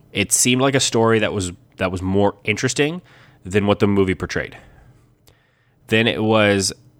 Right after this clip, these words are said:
King Arthur, Legend of the Sword. Well, it looked nice. There wasn't a lot going for it. Um, it, it felt like, it, it, it felt like a visual, uh, a visual guide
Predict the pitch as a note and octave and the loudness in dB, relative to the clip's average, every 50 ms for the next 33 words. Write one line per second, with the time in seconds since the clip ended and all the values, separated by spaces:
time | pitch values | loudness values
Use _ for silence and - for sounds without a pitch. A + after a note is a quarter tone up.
0 | _ _ _ - - - A#2+ A2+ G#2+ G#2 A2+ A#2 - - D#3+ E3+ G#3+ A3+ A3 - | _ _ _ -8 -4 -2 0 2 4 2 2 2 0 -2 -2 -2 -2 -6 -8 -2
1 | G2+ G2+ G2 F#2+ G#2 G#2 - G2+ F#2 F2+ F2+ - - G#2 A#2 D3 F#3 - - - | 0 0 0 0 0 -2 -2 -4 -6 -4 -4 -2 0 2 2 2 0 -2 -10 -20
2 | - - - _ _ _ _ _ _ _ _ _ _ _ _ _ _ _ _ _ | -20 -20 -20 _ _ _ _ _ _ _ _ _ _ _ _ _ _ _ _ _
3 | _ - G#2+ A2+ A#2+ A2 - A2+ A#2+ F3+ A#3+ - - C3 G#2+ F#2 F2 E2+ - - | _ 0 2 2 2 2 0 0 0 0 -2 -2 -2 0 0 0 0 -2 -4 -6
4 | - - - - - - - - - _ _ _ _ _ _ _ _ _ _ _ | -8 -8 -10 -14 -20 -20 -20 -20 -20 _ _ _ _ _ _ _ _ _ _ _
5 | _ _ _ _ - A2 A2 A2 A#2 B2 A#2+ B2 A#2+ G#2+ G#2+ G#2 G#2 G2 - - | _ _ _ _ 0 0 2 2 2 2 2 2 2 2 4 4 2 2 0 -2
6 | G2 F2+ F2+ F2 - - - C#2+ A#1 - - - - - - - _ _ _ _ | -2 -2 -2 -2 -4 -8 -10 -10 -10 -10 -12 -18 -20 -20 -20 -20 _ _ _ _
7 | _ _ _ _ _ _ _ _ - - - - F#2 F2 F2 E2+ D#2 - - G#2+ | _ _ _ _ _ _ _ _ -20 -14 -10 -6 -4 -4 -4 -6 -6 -6 -2 -2
8 | A2 F#2+ - - A2 - - - - - A#2 A#2+ - - A2 G#2+ G2 - - - | -2 -2 -2 -4 -4 -4 -6 -8 -6 -4 -4 -4 -2 -2 -2 -2 -2 -4 -8 -14
9 | - - - _ - G#2 - - - - - A#2 G#2 - - - - B2+ A#2 - | -16 -20 -20 _ -16 -14 -14 -16 -18 -8 -6 -6 -6 -6 -10 -4 -2 0 2 2
10 | - - A2+ F#2+ F2 E2+ F2 G#2 G#2+ G#2 G2+ G2 F#2+ F#2 F#2 F#2 F2+ F2+ E2 E2+ | 4 2 2 0 -2 0 2 2 4 4 4 2 4 4 4 4 4 2 0 -2
11 | - _ _ - - - - - _ _ _ _ _ - F2 F2 - - G2+ F2+ | -8 _ _ -20 -20 -20 -20 -20 _ _ _ _ _ -8 -6 -6 -4 -6 -6 -2
12 | E2+ G#2 G#2 G2+ A2+ G#2 G2 E2+ F#2+ F2+ F2 E2 D#2 D2 - - | 0 0 2 2 2 0 0 0 0 0 0 0 -2 -6 -10 -16